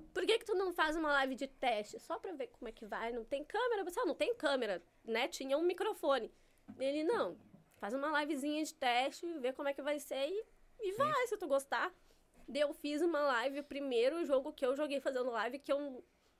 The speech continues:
Speaker 1: joguei, tipo assim, "Ah,
Speaker 2: É
Speaker 1: tá
Speaker 2: esse
Speaker 1: de
Speaker 2: aqui.
Speaker 1: graça, eu vou abaixar, vou jogar." Foi, ai, não vou lembrar o nome.
Speaker 2: De que que é o jogo?
Speaker 1: É jogo de zumbi.
Speaker 2: O Resident Evil?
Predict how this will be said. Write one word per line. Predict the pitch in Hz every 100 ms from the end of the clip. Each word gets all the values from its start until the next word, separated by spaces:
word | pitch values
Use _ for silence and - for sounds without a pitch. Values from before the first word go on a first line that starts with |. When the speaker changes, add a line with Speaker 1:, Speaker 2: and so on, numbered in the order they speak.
| _
Speaker 1:
joguei, | 240 262 285
tipo | 285
assim, | 349 359 370
"Ah, | 302 - - _ _ _ _ _ _
Speaker 2:
É | 131
Speaker 1:
tá | 254
Speaker 2:
esse | 320
Speaker 1:
de | 381
Speaker 2:
aqui. | 359
Speaker 1:
graça, | 302 294 359 440 - 494 466
eu | 403
vou | 330
abaixar, | 349 349 330 311
vou | 381
jogar." | 403 359 269 269
Foi, | - 254 247 233 233 233 _ _ - - - - - _ _ -
ai, | 330 339 277 277 262 - - - _ _ _ _ _ _ _ _ _ _ _ _ _ _ _ _ _ _ _
não | -
vou | 226
lembrar | 208 202 185
o | 180
nome. | - - - - _ _ _ _ _ _ _ _ -
Speaker 2:
De | 127
que | 123 135
que | -
é | 120 127 - -
o |
jogo? | 113 120 117 117
Speaker 1:
É | 220
jogo | 240 214
de | 220
zumbi. | 226 240 220 226 226 202 _ _ _ - -
Speaker 2:
O | 139 127 127 127 123 123
Resident | 131 127 135
Evil? | 139 143 156 139